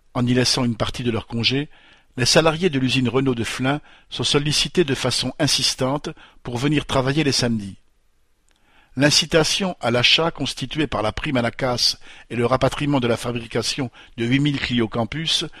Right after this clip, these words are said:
auparavant faite à Novo Mesto en Slovénie, offrent en effet à la direction du site de Flins l'opportunité de faire du chiffre.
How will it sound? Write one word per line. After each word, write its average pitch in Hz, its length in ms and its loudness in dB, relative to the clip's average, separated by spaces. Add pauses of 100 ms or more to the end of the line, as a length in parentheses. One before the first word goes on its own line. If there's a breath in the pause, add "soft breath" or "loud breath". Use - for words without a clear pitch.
(200 loud breath)
auparavant 127 500 2
faite - 380 -2
à 113 80 -2
Novo 120 280 0
Mesto 113 500 -2 (260 soft breath)
en 101 80 -8
Slovénie, 120 520 -4 (460 loud breath)
offrent 160 320 2
en 131 140 2
effet 139 380 -2
à - 40 -8
la 110 120 2
direction 127 440 -2
du 120 80 -4
site 123 320 -4
de 113 80 -4
Flins 127 360 -6 (340 soft breath)
l'opportunité 135 840 0 (320 soft breath)
de 131 100 0
faire 123 220 2
du 117 80 -6
chiffre. - 460 -2